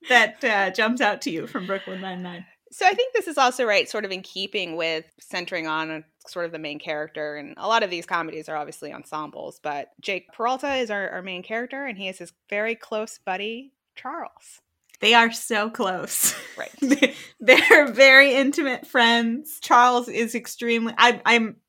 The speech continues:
Speaker 1: assuming a lot of people have seen the show, but if not, we'll give brief rundowns of each of these
Speaker 2: Mm-hmm.
Speaker 1: relationships.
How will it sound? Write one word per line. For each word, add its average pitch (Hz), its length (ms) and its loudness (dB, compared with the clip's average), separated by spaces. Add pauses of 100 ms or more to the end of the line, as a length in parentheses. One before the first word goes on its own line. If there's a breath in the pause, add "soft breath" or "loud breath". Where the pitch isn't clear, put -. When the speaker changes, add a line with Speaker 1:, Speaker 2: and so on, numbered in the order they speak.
Speaker 1:
assuming 247 340 0
a 208 40 -4
lot 180 140 2
of 180 60 -10
people 165 160 -8
have 143 100 -10
seen 185 160 -10
the 156 80 -12
show, 160 240 -8
but 175 140 -10
if 185 160 -8
not, 175 320 -6
we'll 185 280 -12
give 165 300 -6
brief 170 280 -10
rundowns 170 460 -6
of - 80 -16
each 180 160 -12
of 196 80 -8
these 170 160 -8
Speaker 2:
Mm-hmm. 147 80 -12
Speaker 1:
relationships. 170 540 -12